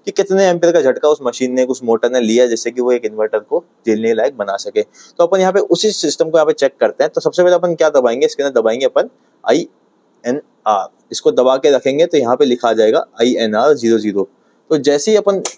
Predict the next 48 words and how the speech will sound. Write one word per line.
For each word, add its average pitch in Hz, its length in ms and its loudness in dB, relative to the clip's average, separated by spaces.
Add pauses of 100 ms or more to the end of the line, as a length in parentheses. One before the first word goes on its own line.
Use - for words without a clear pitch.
(200)
अपन 175 180 2
check 175 260 0
करने 151 220 0
के 147 60 -2
लिए 151 100 2
क्या 147 140 0
करेंगे, 135 280 -2
जैसे 131 280 0
अपन 180 160 2
इसको - 220 -4 (100)
on 143 220 0
करेंगे 107 380 -2 (300)
और 143 60 -2
जैसे 180 200 2
इसका 208 160 0
compressor 156 640 0
on 160 200 2
होएगा 147 280 2
तो 190 140 0
यहाँ 135 280 0
पे 220 100 2
जैसे 156 320 0
वो 240 80 2
कंप्रेसर 185 360 0
झटका 139 320 -2
लेगा 147 240 2
on 156 180 0
होने 127 200 -2
का, 196 140 -2 (480)
वो 226 160 4 (140)
एम्पियर, 151 380 0
ये 190 180 2
highest 202 440 2
एम्पियर 165 280 0
यहाँ 139 120 0
पे 180 120 2
record 127 320 0
कर 117 100 0
लेगा, 131 200 2
वो 170 120 2
यहाँ 139 200 2
पे 156 120 -4
दिखा 120 280 -4
देगा 110 240 2
आपको 120 220 -2
कि 135 140 -2
ये 151 160 2 (380)
इतने 131 260 0